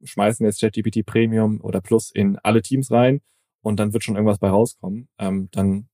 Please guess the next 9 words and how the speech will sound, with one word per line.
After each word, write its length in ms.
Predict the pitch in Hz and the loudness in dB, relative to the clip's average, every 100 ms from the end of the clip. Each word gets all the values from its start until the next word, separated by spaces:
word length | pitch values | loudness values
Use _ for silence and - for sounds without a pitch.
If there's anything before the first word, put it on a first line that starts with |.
| _ | _
passiert 300 | 104 - 104 | -10 -4 -2
am 100 | 98 | 0
Ende 160 | 98 98 | 0 0
des 140 | 95 | 0
Tages 240 | 98 98 | 0 0
meistens 340 | 95 92 92 _ _ | 0 -4 -6 _ _
leider 200 | 95 92 | -2 -2
gar 160 | 90 95 | 0 -2
nichts. 260 | - - | -4 -10